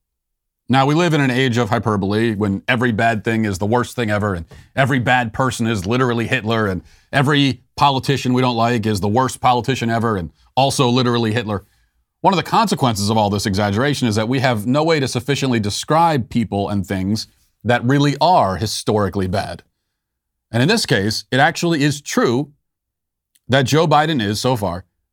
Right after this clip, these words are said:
the worst president in American history, and the competition isn't very close. I mean, the gap between second and third worst is much smaller than the gap between second worst and Joe Biden, worst of all. He has been a disaster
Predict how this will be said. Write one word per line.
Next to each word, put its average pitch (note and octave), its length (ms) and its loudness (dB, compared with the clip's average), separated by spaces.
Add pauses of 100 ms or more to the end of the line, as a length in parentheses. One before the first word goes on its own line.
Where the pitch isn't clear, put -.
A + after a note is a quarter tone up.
the B2+ 180 2
worst B2+ 500 0
president G2+ 500 0
in A#2+ 80 -2
American A2+ 320 0
history, G2+ 540 -2
and A#2 200 2
the B2 60 0
competition F#3 640 0
isn't D#3 260 -2
very C#3 200 0
close. G2+ 280 -2
I A2 60 0
mean, B2 140 2
the B2 80 2
gap D3 340 0
between C#3 480 0 (280)
second D#3 440 0
and A#2+ 220 0
third C3+ 260 0
worst D3+ 400 -2 (400)
is A#2+ 160 0
much C3+ 240 2
smaller D#3+ 480 2
than G#2 100 0
the A2 80 0
gap B2+ 180 2
between A#2+ 300 -2
second C3 400 -2
worst G#2 380 -2
and G#2 200 0
Joe G#2 220 -2
Biden, F#2+ 320 0
worst F#2 300 -8
of G2 80 -2
all. G#2 260 -2 (500)
He E3 120 2
has D#3+ 160 2
been D3 160 0
a - 20 2
disaster B2+ 720 0